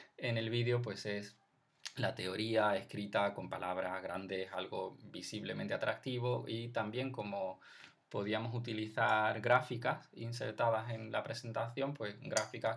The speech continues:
que yo generaba con GeoGebra, con programas matemáticos, para poder mostrar a los alumnos ciertas manipulaciones de funciones, bueno, que me da como bastante juego el poder hacer una presentación en vez de un vídeo en el que yo aparezca ante una pizarra.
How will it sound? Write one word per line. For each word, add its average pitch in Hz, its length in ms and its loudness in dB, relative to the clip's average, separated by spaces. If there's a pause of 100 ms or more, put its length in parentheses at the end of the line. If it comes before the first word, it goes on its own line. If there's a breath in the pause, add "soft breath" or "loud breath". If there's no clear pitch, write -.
que 98 100 -4
yo 92 140 -2
generaba 92 460 -2
con 95 180 -10
GeoGebra, 139 800 -2
con 101 260 -8
programas 101 400 -4
matemáticos, 127 600 -4 (460 loud breath)
para 101 360 4
poder 95 280 2
mostrar 101 440 2
a 98 60 4
los 98 140 0
alumnos 107 460 -2 (100)
ciertas 104 320 2
manipulaciones 104 1120 -2 (360 loud breath)
de 98 160 0
funciones, 139 680 4
bueno, 127 240 4
que - 300 -4
me 113 220 -2
da 135 260 6
como 117 160 4
bastante 120 400 2
juego 127 320 4
el 117 100 2
poder 107 300 4
hacer 107 240 0
una 98 160 0
presentación 101 640 -2
en 104 80 -2
vez 95 160 0
de 95 80 0
un 92 100 -4
vídeo 95 240 -4
en 92 80 -2
el 92 120 -4
que 92 100 -8
yo 87 100 -2
aparezca 92 400 0
ante 90 160 -6
una 87 140 -4
pizarra. - 400 -2